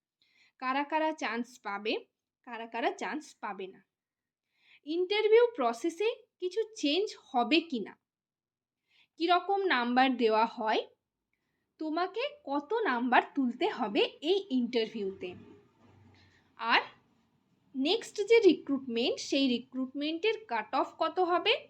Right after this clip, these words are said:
আর তার মধ্যে অনেকেই তোমরা আছো যারা মার্কস ক্যালকুলেশন করতে পারছো না বা করতে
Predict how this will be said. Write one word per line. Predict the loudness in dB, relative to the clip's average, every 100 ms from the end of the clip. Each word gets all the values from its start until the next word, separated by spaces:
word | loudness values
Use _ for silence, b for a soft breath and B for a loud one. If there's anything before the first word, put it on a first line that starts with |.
| _ _ _ _ _ _ -8
আর | 0 2 0 -16 -8
তার | -2 0 0
মধ্যে | -2 2 2 2
অনেকেই | 0 0 2 2
তোমরা | 2 2 6 6
আছো | 6 2 2
যারা | 2 4
মার্কস | 4 4 2 -2
ক্যালকুলেশন | 0 0 0 -2 -2 0 -4 -4
করতে | -8 -6 -8
পারছো | 0 4 4 2 -6
না | -4 -2
বা | 2
করতে | 2 0 -6 -2